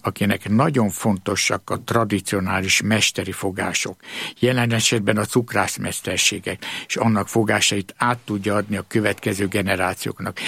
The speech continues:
És higgyék el, hogy ez egy nagyon fontos dolog, hisz Magyarországon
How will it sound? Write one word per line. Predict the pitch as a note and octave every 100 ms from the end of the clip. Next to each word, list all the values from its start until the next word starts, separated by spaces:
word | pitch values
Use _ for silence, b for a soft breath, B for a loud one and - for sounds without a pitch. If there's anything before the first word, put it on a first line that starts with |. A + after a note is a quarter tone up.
| B
És | -
higgyék | - E3 D3+ C3+ -
el, | C#3 C3+
hogy | B2+
ez | B2+ A#2+
egy | A#2+
nagyon | B2+ - C3 A2
fontos | - A2 G2 F#2+ F#2+
dolog, | G2+ - - B B B
hisz | A2+ -
Magyarországon | B2 D3 C3 A2+ - A#2 G#2+ G2 G2+